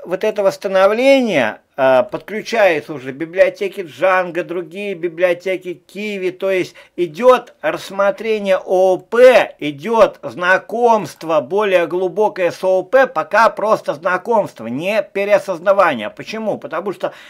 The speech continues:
к этому периоду, то есть, по сути дела, самое начало О О П,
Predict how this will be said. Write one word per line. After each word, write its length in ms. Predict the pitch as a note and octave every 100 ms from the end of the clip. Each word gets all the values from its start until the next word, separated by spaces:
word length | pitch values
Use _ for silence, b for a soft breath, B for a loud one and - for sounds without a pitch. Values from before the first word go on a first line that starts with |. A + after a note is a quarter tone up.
| B _
к 80 | G#3+
этому 420 | B3 A#3+ G#3 F#3+
периоду, 720 | - F#3+ A#3 C#4+ C4+ G3+ F3
то 140 | F3+
есть, 340 | F3 D#3 - _
по 160 | F#3 F3+
сути 260 | G#3+ F#3+ G#3
дела, 400 | G3 G#3+ E3 B B
самое 520 | - A3+ A3 G3+ F3+
начало 800 | F3 F#3+ - A#3 C4 C4 G#3+ D3+ -
О 300 | E3+ F3 F3+
О 20 |
П, 480 | F3+ G3 D3 G2+